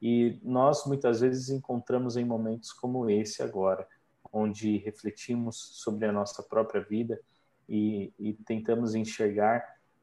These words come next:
que estamos na direção errada, e, e é por isso que nós queremos a cada dia tomar a decisão de seguir na direção correta, que é cumprir o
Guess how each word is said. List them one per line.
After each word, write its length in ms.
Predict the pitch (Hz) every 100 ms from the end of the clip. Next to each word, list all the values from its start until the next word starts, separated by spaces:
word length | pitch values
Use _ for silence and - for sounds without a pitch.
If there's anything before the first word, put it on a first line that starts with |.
| _
que 360 | - 113 110 113
estamos 400 | - 139 139 123
na 100 | 110
direção 540 | 110 104 - - 107
errada, 480 | 98 101 110 110 - _ _ -
e, 560 | 107 104 104 101 71 110
e 60 |
é 80 | 113
por 220 | 113 123
isso 240 | 120 - -
que 80 |
nós 380 | 127 117 113 117
queremos 420 | - 107 110 113
a 100 | 110
cada 280 | 107 117 110
dia 260 | 107 107 117
tomar 380 | - 110 107 107
a 60 |
decisão 640 | 104 101 107 98 104 113 - _ _ _ _
de 380 | - 110 107 110
seguir 500 | - 123 107 107 107
na 140 | 107
direção 480 | 104 107 101 - 110
correta, 720 | - 104 95 107 113 113 107 - _ _ _
que 140 | - 107
é 120 | 107
cumprir 560 | 107 110 110 110 107
o 80 | 107